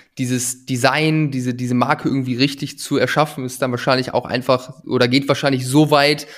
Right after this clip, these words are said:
dass einfach ganz klar die Vision des Unternehmens klar sein muss, die Werte, also die Core Values, dann auch wirklich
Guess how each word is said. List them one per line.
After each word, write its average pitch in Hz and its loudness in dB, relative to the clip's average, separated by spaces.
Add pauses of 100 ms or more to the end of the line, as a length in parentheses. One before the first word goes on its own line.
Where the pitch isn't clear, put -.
(120)
dass 123 -8
einfach 131 -2
ganz 147 -2
klar 135 2
die 127 -10
Vision 131 0
des 143 -2
Unternehmens 135 -2
klar 135 2
sein 131 -2
muss, 131 -4
die 117 -6
Werte, 135 2
also 120 0
die 117 -8
Core 143 -2
Values, 135 0
dann 117 -4
auch 120 -2
wirklich 131 -2